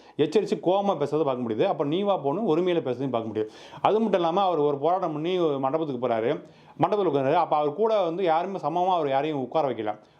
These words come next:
அவங்க ஆட்கள் என்ன பண்றாருன்னா, காலடியில கீழே உட்கார்ந்திருக்காங்க, பக்கத்துல உட்கார்ந்திருக்காங்க, அஹ், பம்மிட்டு உட்கார்-, உட்கார்றாங்க. அவர் யாரும் கை கொடுத்து பேச முடியாது. ஆக அப்படியான ஒரு, ஒரு ப-, ஒரு, ஒரு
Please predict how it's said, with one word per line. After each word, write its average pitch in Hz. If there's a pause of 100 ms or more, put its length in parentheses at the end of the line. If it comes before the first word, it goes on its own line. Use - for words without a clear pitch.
அவங்க 196
ஆட்கள் 190
என்ன 185
பண்றாருன்னா, 151
காலடியில 170
கீழே 170
உட்கார்ந்திருக்காங்க, 135
பக்கத்துல 170
உட்கார்ந்திருக்காங்க, 131 (380)
அஹ், 160
பம்மிட்டு 170
உட்கார்-, 139
உட்கார்றாங்க. 127
அவர் 151
யாரும் 180
கை 190
கொடுத்து 190
பேச 147
முடியாது. 110
ஆக 160
அப்படியான 190
ஒரு, 190 (680)
ஒரு 156
ப-, 131
ஒரு, 127 (220)
ஒரு 143